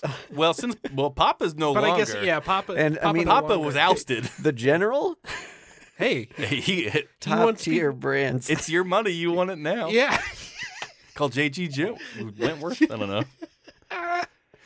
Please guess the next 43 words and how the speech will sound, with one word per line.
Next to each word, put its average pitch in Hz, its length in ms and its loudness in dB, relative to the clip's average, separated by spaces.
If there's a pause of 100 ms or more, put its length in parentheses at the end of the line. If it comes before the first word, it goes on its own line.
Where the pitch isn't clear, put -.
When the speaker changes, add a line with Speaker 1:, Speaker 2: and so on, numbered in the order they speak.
(400)
Speaker 1:
We're 247 120 6
a 277 40 2
comic 165 260 0
book 139 140 -2
podcast. 113 500 0
I'm 143 200 2
Greg. 131 380 0 (500)
Speaker 3:
I'm 135 160 2
Mike. 127 340 0 (120)
Speaker 2:
And 147 100 -4
I'm 175 140 0
Vargas. 165 540 -2 (200)
Speaker 1:
And 131 220 2
just 156 400 -2
like 123 240 2
Reed, 113 240 -4 (220)
uh, 117 180 4
Sue 139 260 0
Storm, 175 540 2 (180)
we 208 140 0
love 233 280 0
a 226 80 4
good 247 220 0
read. 277 720 2
Speaker 2:
That's 135 400 -2
good. 117 480 -6
So 330 340 0
good. 226 440 0
Speaker 1:
I 117 100 -2
brought 120 220 2
it 98 100 -8
back. 101 380 -6 (240)
Speaker 3:
It - 60 -8
makes 135 220 0
me 131 80 -2
feel 117 200 -2
good. 104 260 0
It - 100 -12
gives 139 180 2
me 135 120 0
serotonin. 104 720 -2 (420)
Speaker 1:
That 131 200 0
hit? 135 240 -2